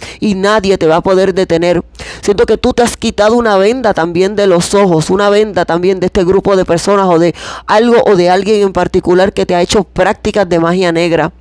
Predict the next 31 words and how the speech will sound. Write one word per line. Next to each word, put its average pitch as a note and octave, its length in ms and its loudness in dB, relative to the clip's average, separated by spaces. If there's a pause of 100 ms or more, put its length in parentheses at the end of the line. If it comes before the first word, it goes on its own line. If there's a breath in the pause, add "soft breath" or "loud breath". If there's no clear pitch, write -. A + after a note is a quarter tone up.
(380 loud breath)
Aquí G#3 240 -2
siento A#3 300 0
que A3+ 100 2
se G#3 120 -2
les F#3 120 0
ha F#3+ 120 2
revertido A3 760 2
también F#3 300 0
su G3+ 120 0
brujería. F#3 640 2 (420 loud breath)
Y G#3+ 120 -2
no G3+ 120 2
van A#3+ 180 4
a D4 60 2
aguantar, B3 480 0
dicen A3 280 0
las A3+ 120 0
cartas, A3+ 380 -2
que F3+ 80 -2
aquí F3+ 120 -2
hay G3+ 60 2
personas C4 420 0
que A#3 140 -2
no G#3+ 100 2
van A#3+ 140 2
a C4 80 0
aguantar A3+ 420 0
las C4 140 -2
calamidades F#3+ 680 0
que G#3 140 0
vienen. G#3+ 460 -2